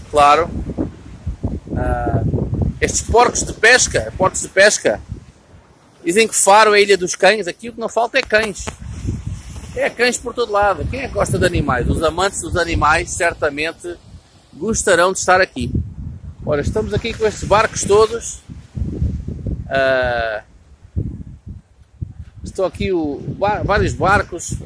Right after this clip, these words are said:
de, de pesca. E eu adoro estar aqui no meio deste ambiente, pá. Aquele ambiente do tradicional. Oi, dá aqui um saltinho.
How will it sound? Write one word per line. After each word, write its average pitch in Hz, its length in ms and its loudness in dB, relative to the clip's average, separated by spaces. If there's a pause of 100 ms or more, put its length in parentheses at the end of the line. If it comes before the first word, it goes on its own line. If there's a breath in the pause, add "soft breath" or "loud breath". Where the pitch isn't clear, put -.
(140)
de, 131 320 0
de 123 120 -8
pesca. 143 520 2 (1000)
E - 420 -2
eu 247 180 4
adoro 254 300 6
estar 202 240 2
aqui - 300 2
no 143 160 0
meio 175 200 -4
deste 160 240 -2
ambiente, 160 480 -2
pá. 101 240 -4 (800)
Aquele 160 280 0
ambiente 156 400 -2
do 131 520 -4 (480)
tradicional. 156 760 2 (480)
Oi, - 240 -6
dá - 160 -6
aqui - 180 -6
um 135 40 -4
saltinho. 139 520 0